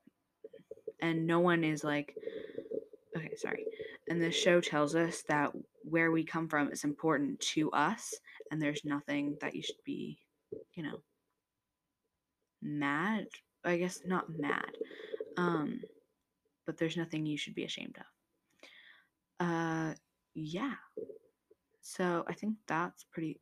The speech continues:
okay, it understands, okay. Now I'm just gonna wrap this up with a quick little rating, 'cause I forgot to rate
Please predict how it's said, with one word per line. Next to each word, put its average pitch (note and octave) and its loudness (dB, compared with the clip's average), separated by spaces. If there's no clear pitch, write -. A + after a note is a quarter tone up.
okay, F3+ 4
it C#3+ 2
understands, F#3+ -2
okay. F3 0
Now E3+ 0
I'm F3+ 4
just G3+ 0
gonna F3+ 4
wrap - 2
this D#3+ -4
up D#3+ -2
with E3 -6
a F3+ 2
quick - 0
little D#3+ 2
rating, E3+ 6
'cause - -2
I - -2
forgot F3+ 4
to D#3+ 0
rate D3+ -2